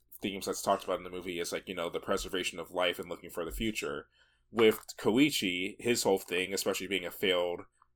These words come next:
kamikaze pilot that got his friends killed at the beginning of the movie, his whole thing is that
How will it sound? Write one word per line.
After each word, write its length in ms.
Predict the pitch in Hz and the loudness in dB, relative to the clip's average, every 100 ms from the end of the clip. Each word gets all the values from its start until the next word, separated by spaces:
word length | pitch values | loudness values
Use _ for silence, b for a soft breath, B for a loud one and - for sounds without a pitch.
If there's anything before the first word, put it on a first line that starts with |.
| _ _ | _ _
kamikaze 600 | - 95 92 110 110 98 | 2 4 4 6 6 4
pilot 360 | - 82 87 95 | -2 0 0 2
that 200 | 87 87 | 0 0
got 240 | 95 90 | 2 2
his 180 | - 85 | 0 -6
friends 320 | - 95 85 | -2 -2 -2
killed 320 | - 113 101 87 | -2 0 2 0
at 60 | |
the 60 | - | -2
beginning 220 | 85 92 | -6 -6
of 60 | 85 | -4
the 60 | |
movie, 480 | 87 110 98 82 87 b b b | -4 -2 -2 -4 -6 b b b
his 240 | - 160 - | 4 6 8
whole 160 | 123 | 6
thing 240 | 107 117 104 | 6 4 2
is 140 | 101 | 4
that 300 | 110 98 95 | 8 8 6